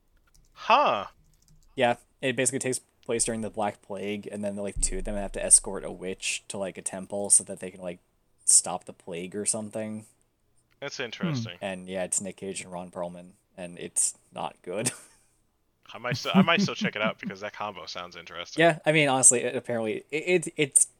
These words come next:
Speaker 2: it's good bad.
Speaker 1: Um, so yeah, so yeah, that, that, that Man of Medan one is interesting. And Little Hope is supposed to take place during, like, the Salem witch hunts, but not in Salem.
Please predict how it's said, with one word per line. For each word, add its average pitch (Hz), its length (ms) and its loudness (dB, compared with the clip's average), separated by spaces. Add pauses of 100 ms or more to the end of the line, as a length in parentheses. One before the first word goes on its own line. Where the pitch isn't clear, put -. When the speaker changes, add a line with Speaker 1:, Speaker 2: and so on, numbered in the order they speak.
(220)
Speaker 2:
it's 131 160 0
good 95 200 -6
bad. - 280 -6 (2000)
Speaker 1:
Um, 101 480 -4 (340)
so - 140 -4
yeah, 143 320 6
so 123 480 0
yeah, 131 220 8
that, 120 220 4
that, 135 220 6
that 143 220 4
Man 147 180 8
of 147 60 4
Medan 131 340 4
one 110 280 -6
is 113 160 -10
interesting. 110 440 -6
And 110 100 -10
Little 131 200 2
Hope 131 280 0
is 117 100 -2
supposed 120 280 -6
to 113 80 -16
take 120 180 -4
place 113 220 -6
during, 113 240 -4
like, 107 140 -6
the 104 80 -14
Salem 117 320 -4
witch 98 180 -12
hunts, 127 280 -8
but 107 180 -10
not 104 240 -4
in 98 120 -14
Salem. 92 440 -6